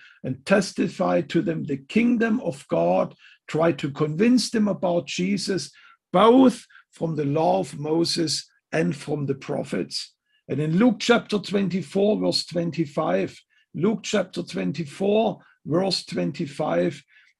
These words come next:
Paul is speaking to the two disciples of Emmaus. He says, "O foolish ones, slow of heart to believe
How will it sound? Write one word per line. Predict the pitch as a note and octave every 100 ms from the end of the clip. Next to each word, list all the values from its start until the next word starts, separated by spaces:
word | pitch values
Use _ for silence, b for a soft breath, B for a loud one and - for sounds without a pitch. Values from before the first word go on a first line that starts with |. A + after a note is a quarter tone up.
| _ -
Paul | F3+ G#3 G#3
is | -
speaking | - F3+ F#3+ F3 E3
to | E3
the | E3 D#3
two | - G3
disciples | F3+ - E3 E3 F3 F3 -
of | C#3
Emmaus. | - E3+ F3 E3 - - - b b b
He | C#3
says, | C#3 B2+ D#3 D3 - b b b
"O | - C#3+
foolish | - - A3+ A#3+ A#3+ -
ones, | G3+ G3 F3+ - - -
slow | - D3 D#3+ G3+ A#3 -
of | F3+ -
heart | - E3 F3+ F3 -
to |
believe | D#3+ D3+ C#3 E3 F#3 F3